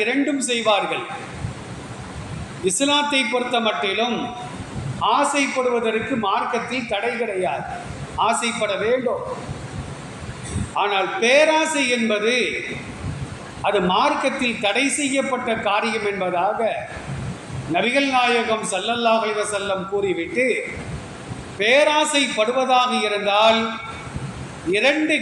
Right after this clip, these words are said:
காரியங்களில் மட்டும்தான் பேராசைப்பட முடியும். ஒன்று கல்வி கற்பதற்காக,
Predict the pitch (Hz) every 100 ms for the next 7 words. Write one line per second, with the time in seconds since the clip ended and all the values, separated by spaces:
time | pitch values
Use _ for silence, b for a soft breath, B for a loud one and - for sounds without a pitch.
0 | 240 226 262 277 277 262 247 220 196 196
1 | 269 262 262 269 285 - 220 247 233 226
2 | 226 - 190 180 185 220 196 175 - -
3 | - - - - - - - - - 160
4 | 220 269 302 226 220 262 294 285 262 240
5 | 247 226 214 214 190 190